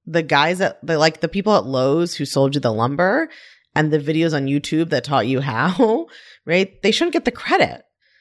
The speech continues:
Like, they were helpful. And in some sense, they were maybe even indispensable in that you couldn't have done it without it. You needed the lumber, you needed the teaching videos. Without those,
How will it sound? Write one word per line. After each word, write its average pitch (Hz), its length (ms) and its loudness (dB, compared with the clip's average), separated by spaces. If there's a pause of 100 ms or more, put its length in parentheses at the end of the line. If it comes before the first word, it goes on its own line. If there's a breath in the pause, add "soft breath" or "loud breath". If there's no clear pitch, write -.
(140)
Like, - 80 -8
they 277 120 -2
were 247 120 2
helpful. 180 800 0
And 151 360 -2
in 175 140 2
some 214 320 0
sense, 185 320 -2
they 170 80 2
were 156 140 2
maybe 147 280 0
even 131 300 0
indispensable 190 920 0
in 160 180 2
that 135 340 0 (460 loud breath)
you 156 140 2
couldn't 180 220 -2
have 156 80 -8
done 147 140 2
it 113 60 -4
without 127 320 2
it. 73 200 -8
You 143 140 2
needed 143 300 2
the 135 100 0
lumber, 127 300 0
you 120 140 0
needed 120 240 0
the 127 60 -2
teaching - 340 2
videos. 113 400 0
Without 123 320 0
those, 120 600 -2